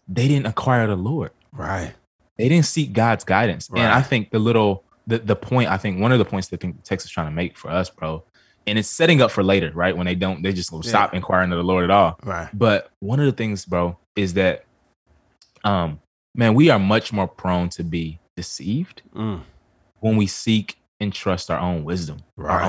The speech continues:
Speaker 1: own understanding, and we
Speaker 2: Right.
Speaker 1: don't consult God for guidance. And you see them get tricked here,
Speaker 2: Yeah.
Speaker 1: and, and God, God works it out, right?
Speaker 2: Yeah.
Speaker 1: That,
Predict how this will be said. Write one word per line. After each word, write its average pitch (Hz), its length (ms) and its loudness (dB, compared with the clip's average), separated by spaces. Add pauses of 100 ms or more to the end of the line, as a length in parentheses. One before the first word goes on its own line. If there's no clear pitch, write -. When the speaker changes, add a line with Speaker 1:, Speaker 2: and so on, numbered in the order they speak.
Speaker 1:
own 98 100 -2
understanding, 85 880 -4
and 85 200 0
we 95 80 2
Speaker 2:
Right. 78 160 -8
Speaker 1:
don't 95 380 -4
consult 87 520 -6
God 82 300 0
for - 120 -12
guidance. 78 480 -6 (220)
And 104 80 -2
you 101 60 0
see 165 160 0
them 143 120 2
get 95 120 -2
tricked - 240 -8
here, 85 280 -2 (120)
Speaker 2:
Yeah. 90 140 -6
Speaker 1:
and, 113 220 0 (100)
and 117 120 2
God, 113 320 4
God 107 200 2
works 127 220 0
it 90 80 -2
out, 104 220 2
right? 85 420 -4
Speaker 2:
Yeah. 87 320 -10
Speaker 1:
That, 92 440 -6